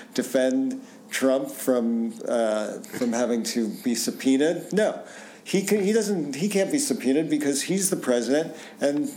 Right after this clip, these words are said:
by definition, the president can do whatever he wants to do because he's above the law.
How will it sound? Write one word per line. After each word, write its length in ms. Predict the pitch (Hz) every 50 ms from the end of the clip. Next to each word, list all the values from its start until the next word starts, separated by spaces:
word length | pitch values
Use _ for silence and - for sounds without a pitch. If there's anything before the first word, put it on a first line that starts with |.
| - - -
by 160 | - 135 135
definition, 560 | 151 151 175 - 185 202 226 220 - - 135 127
the 80 | 120
president 640 | - 127 131 135 127 135 151 151 156 151 - - -
can 160 | - 139 139
do 160 | 143 160 160
whatever 320 | 156 160 160 160 151 165 165
he 40 | 165
wants 220 | 170 170 165 165
to 60 | 160 165
do 140 | 208 202
because 340 | 170 120 123 - 131 123 -
he's 180 | 120 139 131 123
above 280 | 131 117 135 131 123 117
the 60 | 127
law. 360 | 123 127 120 110 92 82 -